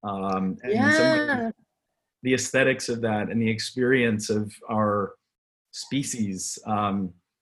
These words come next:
Speaker 1: in going through it together in that way that can be ugly in some ways and can be unifying in some ways, um, but it's
Speaker 2: It,
Speaker 1: certainly,
Speaker 2: it
Speaker 1: it's a big part of this. It just really is. The world is experiencing it together. And it's,
Speaker 2: It,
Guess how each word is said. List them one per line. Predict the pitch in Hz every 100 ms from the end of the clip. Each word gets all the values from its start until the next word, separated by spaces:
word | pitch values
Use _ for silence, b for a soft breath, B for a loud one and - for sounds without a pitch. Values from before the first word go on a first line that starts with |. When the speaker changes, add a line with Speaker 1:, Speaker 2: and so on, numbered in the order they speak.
| _ -
Speaker 1:
in | 117 120 107 107
going | 123 123 127
through | 110 131 127
it | -
together | 107 98 113 131
in | 139
that | 143 123
way | 131 135
that | 131 -
can | 151
be | 147 139
ugly | 131 151 175 185 190 180 180
in | 151 147
some | 151 160
ways | 160 170 156
and | 123
can | 127
be | 117
unifying | 104 139 139 139 143 143
in | 143 151
some | 143 151
ways, | 147 147 147 143 - -
um, | 113 110 104
but | 113
it's | 107 -
Speaker 2:
It, |
Speaker 1:
certainly, | 143 147 139 127 120 113
Speaker 2:
it | 202 - _ _ _ _ _ _
Speaker 1:
it's | -
a | 165
big | 180 175
part | 160 180
of | 123
this. | 87 -
It | 110 117
just | 123
really | 131 147 131
is. | 135 101 76 -
The | 101
world | 101 117 120 127
is | 107
experiencing | 95 - 113 117 110 110
it | 107 -
together. | 101 98 107 98 71 - -
And | 127
it's, | 156 - -
Speaker 2:
It, | 202